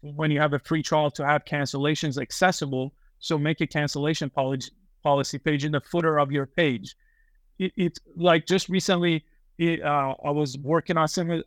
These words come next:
I saved this whole conversation because I was like, "I'm gonna do all these things after I did a few." He told me I didn't have enough social proof.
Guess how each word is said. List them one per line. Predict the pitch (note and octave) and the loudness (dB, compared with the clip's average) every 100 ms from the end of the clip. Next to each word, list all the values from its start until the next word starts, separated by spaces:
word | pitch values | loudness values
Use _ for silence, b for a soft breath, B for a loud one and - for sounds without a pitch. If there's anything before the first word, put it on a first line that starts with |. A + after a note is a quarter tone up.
| - | 0
I | D#3 D3 | 0 0
saved | - - F#3+ G3+ E3 | -6 -2 2 2 0
this | D3+ - | -4 -2
whole | D#3+ C#3+ - | -2 -4 -6
conversation | C#3 B2+ - E3 D3+ A#2+ | -6 -6 -4 -2 -2 -6
because | A#2 C#3+ C3 | -4 -2 0
I | |
was | C3+ C3+ | 0 -2
like, | B2 D3+ | -4 -2
"I'm | F#3 | 2
gonna | A3 C3+ | 2 2
do | D3+ D3+ | 0 2
all | C#3+ C#3 | 2 2
these | C#3+ - | -2 -4
things | D#3+ D3+ | -2 0
after | C#3 - C#3 | -2 -6 -14
I | B2+ | -8
did | C#3 | -8
a | - - | -8 -4
few." | D#3 C3+ - _ _ _ | -2 -2 -6 _ _ _
He | F3 | -2
told | - - F#3 F#3 | -2 2 2 2
me | G3 - | 0 0
I | D#3 | 0
didn't | C3+ D#3 E3+ | 0 -2 -2
have | C#3+ E3 D3 | -2 -2 0
enough | C#3 C#3+ - | 0 0 -2
social | - D#3 C#3+ D3+ | -4 -4 -2 -4
proof. | - - C4 F3+ - | -4 -2 0 0 -4